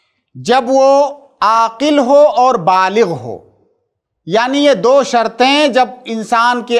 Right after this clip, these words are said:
अंदर पाई जाने लगेंगी तो उस इंसान को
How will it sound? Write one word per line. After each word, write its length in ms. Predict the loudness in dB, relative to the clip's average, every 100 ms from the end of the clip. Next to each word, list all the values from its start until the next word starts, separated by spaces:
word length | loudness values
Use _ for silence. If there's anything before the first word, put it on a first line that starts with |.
| -2
अंदर 320 | -4 -4 -4 -4
पाई 300 | -2 0 -2
जाने 280 | -2 -2 -2
लगेंगी 580 | -2 -2 -4 -2 -4 -4 -10 _ _ _ _ _ _
तो 120 | 0 0 -2 -6
उस 120 | -8 -6
इंसान 680 | -6 -4 -2 0 0 -2 -2
को 200 | 0